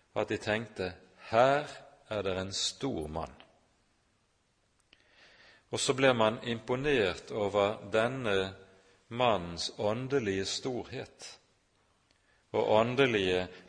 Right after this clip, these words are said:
pondus. Nei, det vi ser, ikke minst i andre Korinterbrev,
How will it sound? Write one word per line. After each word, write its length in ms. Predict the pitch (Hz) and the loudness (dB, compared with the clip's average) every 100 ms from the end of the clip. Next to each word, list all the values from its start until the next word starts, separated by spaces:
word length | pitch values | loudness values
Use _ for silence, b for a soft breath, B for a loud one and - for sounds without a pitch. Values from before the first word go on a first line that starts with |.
| - | -4
pondus. 760 | - 135 98 90 - - - - _ _ _ _ _ _ - | 2 4 2 -8 -8 -10 -10 -16 _ _ _ _ _ _ -6
Nei, 220 | 101 123 151 - - b b b b b _ | -2 -2 -4 -18 -20 b b b b b _
det 140 | 147 127 | 2 4
vi 80 | 110 110 | 2 2
ser, 380 | - - 110 92 | 0 2 2 2
ikke 240 | 131 - | -2 -6
minst 760 | 156 147 82 - - - - - _ _ _ b b b - | -4 -4 -4 -6 -6 -8 -14 -16 _ _ _ b b b -2
i 140 | 110 | 0
andre 420 | 107 113 123 123 101 | 4 2 2 0 0
Korinterbrev, 720 | 107 110 101 - 90 80 80 | 0 -2 -4 -6 -6 -6 -8